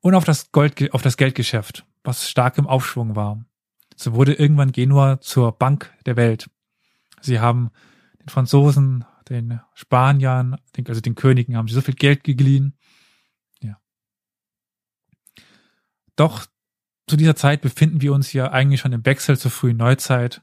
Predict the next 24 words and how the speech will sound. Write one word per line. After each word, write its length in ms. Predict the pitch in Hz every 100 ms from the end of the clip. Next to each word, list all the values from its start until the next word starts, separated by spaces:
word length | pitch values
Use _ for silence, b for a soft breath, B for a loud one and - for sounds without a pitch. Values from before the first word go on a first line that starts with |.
| _
und 160 | 131 123
lassen 200 | 143 156
das 140 | 127
Mittelalter 460 | 127 135 147 139 127
langsam 380 | 120 135 143 120
hinter 280 | 135 131
uns. 380 | 113 104 107 - _ _ _ _ _ _ _ _ _ _ _ _ _
Daher 200 | 143 160
möchte 240 | 156 156 156
ich 100 | 156
mich 120 | 135
nochmal 200 | 135 123
zurückbegeben 1120 | - 131 185 - - _ 180 147 135 151 147
ins, 420 | 139 120 - - -
äh, 160 | 151 123
Schwarze 440 | - 127 165 165
Meer 240 | 147 156
und 280 | 143 131 - _ _ _ _ _ _ _ _ -
nochmal 220 | 127 127
genauer 420 | 127 131 135 135
auf 140 | 127
die 180 | - 135
Krim 260 | - 139 147
schauen. 520 | - 113 104 104